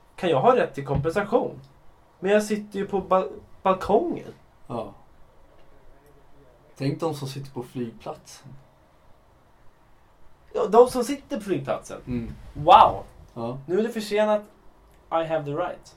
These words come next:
Speaker 2: Ja. Men då
Speaker 1: Du
Speaker 2: kanske de går in där för att de sitter på flygplatsen, väntar på sitt flyg, får det, det där mejlet trillar in i deras inkorg.
Speaker 1: Ja.
Speaker 2: Tänker, "Shit, fan, nu är ju planet försenat."
Speaker 1: Ja, visst, visst.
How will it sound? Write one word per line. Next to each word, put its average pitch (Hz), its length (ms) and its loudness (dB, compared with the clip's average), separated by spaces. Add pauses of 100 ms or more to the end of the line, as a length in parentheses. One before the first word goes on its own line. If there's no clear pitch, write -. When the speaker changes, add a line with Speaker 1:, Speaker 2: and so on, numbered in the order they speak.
(120)
Speaker 2:
Ja. 123 240 -10 (220)
Men 127 120 -4
då - 60 2
Speaker 1:
Du 139 60 0
Speaker 2:
kanske 156 220 -2
de - 40 -6
går 156 120 -4
in 170 180 -2
där 110 100 -4
för 113 120 -12
att 113 80 -10
de 117 100 -8
sitter - 260 -14
på 143 80 -6
flygplatsen, 117 560 -8
väntar 127 340 -6
på 143 60 -8
sitt 127 200 -8
flyg, 107 300 -12 (380)
får 160 260 0
det, 127 140 -2 (120)
det 127 100 -6
där 165 160 0
mejlet 127 280 -4
trillar 120 360 -4
in 120 240 -4
i - 20 -12
deras 110 260 -12
inkorg. 113 380 -10 (240)
Speaker 1:
Ja. 156 200 0
Speaker 2:
Tänker, 117 180 -2
"Shit, 139 340 -4
fan, 113 300 -2
nu 127 120 -2
är 151 40 0
ju 135 140 -2
planet 104 340 -10
försenat." 156 320 -6
Speaker 1:
Ja, 262 200 4
visst, 269 300 -8
visst. 226 340 -12